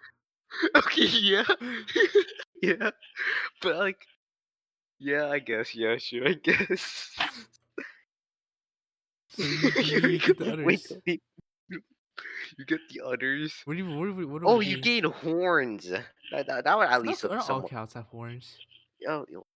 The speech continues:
Speaker 1: with the cows that do have horns, that would look a little bit.
Speaker 2: But you get the udders. That has to be a must.
Speaker 1: <laughs> That has to be a must.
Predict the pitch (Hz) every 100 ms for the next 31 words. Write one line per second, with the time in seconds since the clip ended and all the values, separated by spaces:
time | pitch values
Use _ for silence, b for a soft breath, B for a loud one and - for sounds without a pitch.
0 | _ _ _ 120 135 143 - - 185 135
1 | 135 160 139 143 143 147 131 139 117 90
2 | - _ _ _ _ _ _ _ _ _
3 | 80 80 80 80 - _ _ _ _ _
4 | _ _ 117 - 127 - 120 113 - _
5 | _ _ _ _ _ 123 123 123 113 104
6 | 113 117 - _ _ _ _ _ _ _
7 | _ _ _ 165 175 - 254 254 220 403
8 | 494 - 160 131 - - 202 - 156 -
9 | 196 175 147 _ _ _ _ _ _ _
10 | _ _ _ - 160 -